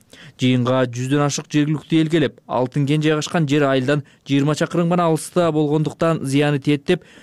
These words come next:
ке-, кен казуу иштерин токтотууну талап кылып жатышат. Кызыл Октябрь айылынын тургуну Бообек Ыбыраев чогулгандардын максаты тууралуу мындай деди.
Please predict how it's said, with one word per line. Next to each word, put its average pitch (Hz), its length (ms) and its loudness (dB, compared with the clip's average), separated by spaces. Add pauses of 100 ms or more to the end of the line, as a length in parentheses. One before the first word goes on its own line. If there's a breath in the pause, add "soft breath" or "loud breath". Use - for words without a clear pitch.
(160 loud breath)
ке-, 147 340 2
кен 147 320 0
казуу 139 400 0 (140)
иштерин 143 340 -4
токтотууну 120 640 -2
талап 131 340 -2
кылып 110 240 -4
жатышат. 117 400 -4 (560 loud breath)
Кызыл 131 480 2
Октябрь 135 540 0
айылынын 120 260 -2
тургуну 131 460 0
Бообек 127 500 0
Ыбыраев 131 640 0
чогулгандардын 120 680 0
максаты 131 380 -4
тууралуу 160 400 2
мындай 117 320 0
деди. 113 320 0